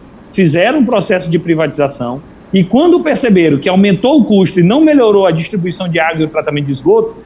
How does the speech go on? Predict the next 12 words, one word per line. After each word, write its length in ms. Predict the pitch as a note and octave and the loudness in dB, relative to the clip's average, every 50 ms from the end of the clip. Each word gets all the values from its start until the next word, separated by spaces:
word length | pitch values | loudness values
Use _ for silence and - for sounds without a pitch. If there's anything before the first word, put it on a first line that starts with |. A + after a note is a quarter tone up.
| - - | -18 -16
estão 240 | - - C4 D4 C4 | -6 -2 0 2 4
voltando 540 | A3+ C4+ C#4+ D4+ A#3 - B3+ C4+ D4 D#4+ D4 | 4 4 2 0 0 0 0 0 2 2 2
ao 80 | D4 | 0
modelo, 520 | D4 C#4+ B3+ A#3+ B3+ B3 C#4 B3+ B3 B3 - - - - - | 0 0 2 2 2 0 0 -2 -4 -8 -10 -16 -20 -16 -8
ao 140 | G3+ F#3+ F#3+ | -4 -2 -2
modelo 320 | A3 A3+ G3+ G#3 A#3 A#3 | 0 0 0 0 0 0
anterior, 420 | A3+ G3+ A#3+ A#3 A#3+ A#3 G3+ F#3 E3+ | -2 -2 -2 -2 0 0 2 2 0
estão 260 | D#3+ - - G#3+ G3+ | 0 -2 -4 -6 -6
reestatizando 1120 | D#3 E3+ B3 F4 E4 D#4+ - - D4+ C4+ A#3 - - B3+ G3+ D#3+ G3+ G#3 A3+ A3+ G#3+ G#3 - - - - - - | -4 -4 -2 -2 -2 -2 -2 -4 -4 -4 -4 -2 -2 -2 0 0 0 2 0 0 -2 -2 -6 -12 -20 -20 -20 -10
alguns 360 | - E3+ E3+ F3 F#3+ A3 G3 | -4 -2 0 2 2 2 2
desses 320 | F3+ A3 G#3 G#3 - G#3 - | 2 2 0 -2 -2 -4 -2
serviços. 680 | - A3 F#3 D#3+ C3 C3+ A#2+ A2+ - - - - - | -2 -2 0 0 0 0 0 -2 -4 -8 -16 -18 -20